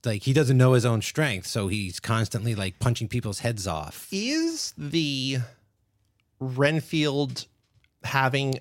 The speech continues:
Speaker 2: Dracula powers, 'cause you are
Speaker 1: Yes.
Speaker 2: unequivocally,
Speaker 1: Thank you.
Speaker 2: unequivocally the
Speaker 1: Mm.
Speaker 2: monster expert between the two of us, 'cause you have the whole podcast about it. Is Renfield having Dracula powers a known thing? Is him eating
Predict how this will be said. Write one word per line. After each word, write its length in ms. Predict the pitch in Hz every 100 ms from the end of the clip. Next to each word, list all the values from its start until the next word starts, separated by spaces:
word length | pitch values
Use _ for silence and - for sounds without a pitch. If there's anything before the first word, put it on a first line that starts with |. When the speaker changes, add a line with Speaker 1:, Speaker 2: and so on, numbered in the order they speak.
| -
Speaker 2:
Dracula 560 | 127 120 117 - 120 113
powers, 800 | 117 113 101 95 104 113 - -
'cause 180 | - 151
you 160 | 208 269
are 340 | 135 113 117 -
Speaker 1:
Yes. 340 | 104 80 -
Speaker 2:
unequivocally, 840 | 165 147 151 120 113 110 107 107 95
Speaker 1:
Thank 120 | 98
you. 20 | 147
Speaker 2:
unequivocally 580 | 135 139 120 113 117 110
the 320 | 113 110 87 80
Speaker 1:
Mm. 100 | 95
Speaker 2:
monster 420 | 123 123 123 -
expert 220 | 113 120
between 180 | 117 120
the 60 | 110
two 160 | 113
of 60 | 107
us, 120 | 107
'cause 80 | 117
you 40 |
have 40 | 120
the 80 | 117
whole 100 | 107
podcast 440 | 110 110 110 -
about 200 | 101 98
it. 140 | 98 - - - - -
Is 240 | 214 254
Renfield 420 | 202 214 220 185
having 400 | 135 143 143 143
Dracula 440 | 120 127 117 123 117
powers 720 | - 107 110 110 110 107 - _ _ _ _ -
a 100 | 123
known 460 | 120 123 131 160 170
thing? 480 | - 175 175 185 - -
Is 200 | 147 123
him 200 | 160 151 -
eating 360 | 139 135 123